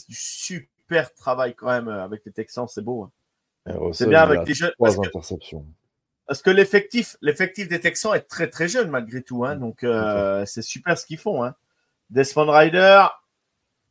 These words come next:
Speaker 1: Bon, d'accord. Ok, il se couche.
Speaker 2: Sinon, euh, vu que ça intéresse personne,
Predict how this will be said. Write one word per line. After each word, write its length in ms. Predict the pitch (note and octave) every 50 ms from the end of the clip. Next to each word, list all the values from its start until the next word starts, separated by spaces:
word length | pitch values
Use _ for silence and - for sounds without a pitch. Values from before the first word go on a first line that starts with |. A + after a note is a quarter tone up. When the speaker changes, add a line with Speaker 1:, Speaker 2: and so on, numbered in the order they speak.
| _ _ _ _ _ _ _ _ _ _ _ _ _ _ _ _ _ _ _ _ _ _ _ _ _ _
Speaker 1:
Bon, 240 | _ A1+ A1 G#1+ - -
d'accord. 460 | - G#2+ _ - G#2 G2+ F#2+ E2+ _ _ _ _ _ _ _ _ _ _
Ok, 320 | G#2 G#2 G#2+ G2+ _ -
il 240 | A#2+ A#2+ C3 C#3 C#3
se 100 | C3 - _
couche. 460 | - C#3 D3 D#3 - - - - _ _ _ _ _ _ _ _ _ _ _ _ _ _ _ _ _ _ _ _ _ _ _ _ _ _ _ _ _ _ _ _ _ _ _ _ _ _ _ _ _ _ _ _ _ _ _ _ _ _ _ _ _ _ _ _ _ _ _ _ _ _ _ _ _ _ _ _ _ _ _ _ _ _ _ _ _ _ - - - - - _ _ _
Speaker 2:
Sinon, 1200 | - - A2+ A2 A#2+ B2+ C3 B2+ A#2 G#2+ G2+ G2 G2 G2 F#2+ F#2+ F#2+ F#2 F2+ F2+ F#2 F2+ F2+ F2+ F2
euh, 40 | F2
vu 180 | F2 G2+ G#2
que 60 | G2+
ça 120 | - G#2 F#2+
intéresse 360 | F2+ - A2 G2 G2+ G2+ -
personne, 500 | - G#2+ G2 - - B2+ C3+ C3+ A2